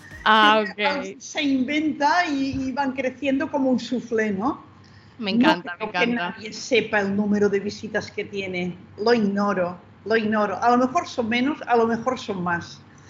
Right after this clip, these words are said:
Speaker 2: Yo estoy convencida que muchas veces recibes una mesa que son cuatro o seis personas y una de ellas está trabajando y tú no lo sabes, no estás solo de placer con el grupo de amigos. Por lo
Speaker 1: Claro.
Speaker 2: tanto, sí que algo de calidad debe tener esa guía que tiene más de cien años,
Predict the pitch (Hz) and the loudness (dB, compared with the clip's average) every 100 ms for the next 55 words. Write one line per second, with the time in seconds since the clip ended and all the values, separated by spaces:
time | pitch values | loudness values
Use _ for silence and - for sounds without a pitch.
0 | - - - 285 302 370 339 302 262 254 | -20 -14 2 2 2 -2 -2 0 2 2
1 | - 302 214 - 254 269 269 254 262 269 | 2 2 2 0 2 2 0 0 0 0
2 | 294 277 277 254 247 247 247 240 240 254 | -2 -4 -2 -4 -2 0 2 2 0 -4
3 | 214 247 220 214 240 220 208 196 - 180 | -4 -4 -4 2 2 4 -2 -4 -4 -6
4 | - 180 175 269 262 240 381 - - - | -8 -14 -6 -2 0 0 -2 -8 -20 -20
5 | - - 262 392 392 269 277 349 285 311 | -10 4 4 8 6 6 2 2 2 0
6 | 311 294 - 320 330 294 254 - 302 240 | -2 -10 -6 -4 0 0 0 0 0 2
7 | 196 175 - - - 247 294 285 240 214 | -2 -6 -10 -20 -6 -4 0 0 2 0
8 | 240 214 170 170 214 254 - 311 - 240 | 2 2 2 -4 0 0 0 -2 2 2
9 | 214 185 - - 202 254 254 233 202 240 | 2 0 -4 -16 4 4 6 0 2 -2
10 | 214 233 220 208 208 202 202 196 190 185 | -2 -2 -2 0 0 0 0 0 0 -2
11 | 175 175 - - - - - - 269 294 | -4 -4 -6 -18 -20 -20 -20 0 2 2
12 | 285 320 320 339 - 311 - 285 262 - | 2 0 -2 -8 -4 -4 0 4 4 4
13 | 240 320 196 330 269 269 269 269 240 254 | 2 2 2 -2 -2 0 4 4 4 2
14 | 226 233 233 240 247 240 240 233 214 233 | 2 0 0 -2 -2 -4 -2 -2 -2 -2
15 | 254 262 - 254 254 240 - 233 - 294 | -2 -4 -2 2 2 2 0 -4 0 0
16 | 330 269 240 226 269 - - | 4 4 4 2 0 -2 -10